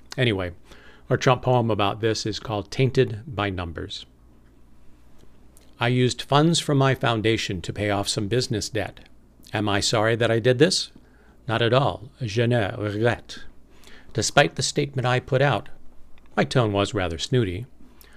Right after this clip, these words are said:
A judge has ruled I'd breached my sworn fiduciary duty.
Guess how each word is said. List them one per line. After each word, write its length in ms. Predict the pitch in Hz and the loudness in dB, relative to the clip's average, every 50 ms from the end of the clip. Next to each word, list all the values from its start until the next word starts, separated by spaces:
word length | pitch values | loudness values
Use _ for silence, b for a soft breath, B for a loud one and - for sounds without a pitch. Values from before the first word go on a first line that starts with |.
| b b b b b - | b b b b b -4
A 60 | 117 | 0
judge 320 | 101 107 131 139 135 - | 4 6 6 6 6 6
has 200 | 139 143 127 104 | 4 4 4 6
ruled 260 | 113 139 139 135 127 | 6 6 8 8 6
I'd 220 | 127 123 120 117 107 | 6 4 2 2 0
breached 420 | 127 147 151 - - - - - | 0 0 0 0 -4 -8 -8 -6
my 160 | 113 101 98 | -4 -4 -2
sworn 520 | 95 - - - 131 127 113 98 95 92 87 | -2 -2 0 2 2 2 2 2 0 -2 -4
fiduciary 680 | - 117 113 120 123 - - 107 95 90 87 90 92 | -4 -2 -2 -2 -2 -2 -2 -2 -2 -2 -2 -2 -2
duty. 360 | 87 107 104 - 87 95 107 | -2 -2 -2 -2 -4 -8 -12